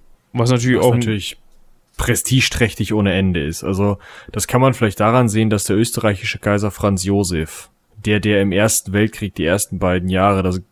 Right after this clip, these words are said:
Speaker 2: als Greis das Kommando der österreich-ungarischen Armee führte, der hat in seinem Großtitel noch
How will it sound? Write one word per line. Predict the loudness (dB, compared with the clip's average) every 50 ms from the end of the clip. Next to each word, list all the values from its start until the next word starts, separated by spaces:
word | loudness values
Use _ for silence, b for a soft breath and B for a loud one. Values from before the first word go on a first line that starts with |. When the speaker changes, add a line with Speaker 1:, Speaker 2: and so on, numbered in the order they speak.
| _ _ -20 -20 -20 _ -4
Speaker 2:
als | -2 -2 -2 -2 -4
Greis | -6 -6 -4 0 0 2 2 2 0 -2
das | -4 -6 -6 -4
Kommando | -4 -2 0 0 2 0 2 0 0 0
der | 0 0
österreich-ungarischen | 0 -2 -2 -4 -4 -4 -4 -2 -4 -4 -2 -2 -2 -2 -4 -4 -4
Armee | -2 -2 0 -2 -2
führte, | -4 -4 -4 -4 -4 -4 -4 -6 -6 B B B B B B B B -2
der | 0 2 2
hat | 2 0 0
in | 0 0 0 0
seinem | 0 0 2 2 4 4 4 4 4 2 2 0 -4 -8 -14 -14
Großtitel | -12 -2 2 4 6 6 6 4 2 -2 -4 -4 -2 -2 -2 0 -2 -2 -2 -2 -2 -4 -6 -8 -12 _ _ _ _ _
noch | 2 4 4 4 4 2 -2 -10 -18